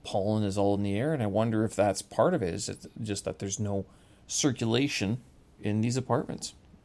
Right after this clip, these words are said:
Don't know. Good question. I still don't under the gate, uh, understand the gate passes,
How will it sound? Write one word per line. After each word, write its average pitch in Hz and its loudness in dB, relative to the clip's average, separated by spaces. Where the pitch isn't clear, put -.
Don't 90 -4
know. 165 -4
Good - -8
question. - -8
I 147 4
still 175 4
don't 196 6
under 160 6
the 185 2
gate, 143 2
uh, 113 2
understand 135 0
the 160 0
gate - 0
passes, - -6